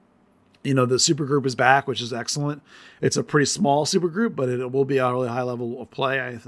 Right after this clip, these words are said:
I assume. The Super fourteens didn't come back, which is probably is related to covid as much as anything. But the G A Cup is happening, and the seventeens and the fifteens are both in that one.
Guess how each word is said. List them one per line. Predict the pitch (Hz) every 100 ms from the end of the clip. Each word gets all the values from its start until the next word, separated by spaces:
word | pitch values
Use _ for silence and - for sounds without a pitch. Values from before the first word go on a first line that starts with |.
| 120
I |
assume. | 117 139 156 175 - _ _ _ _ _ _ _ _ _ _ - - - _ -
The |
Super | - 180
fourteens | 131 151 151 156 131
didn't | 147 135
come | 143 135
back, | 135 143
which | 139 123
is | 123 107 - - - _ _
probably | - 139 139 135
is | 127 107
related | 131 131 127 120
to |
covid | 123 135 131
as |
much | 120 117
as | 120
anything. | 127 127 127 131
But | 123 127
the | 131
G | 120 131 160
A | 151 170
Cup | - 131 135
is | 120
happening, | 135 123 127 123
and | 123
the | 123
seventeens | - 139 120 - 131
and | 117
the | 117
fifteens | 127 147 147 120
are | 110
both | 127 117
in | 120
that | 110 117 151
one. | 165 165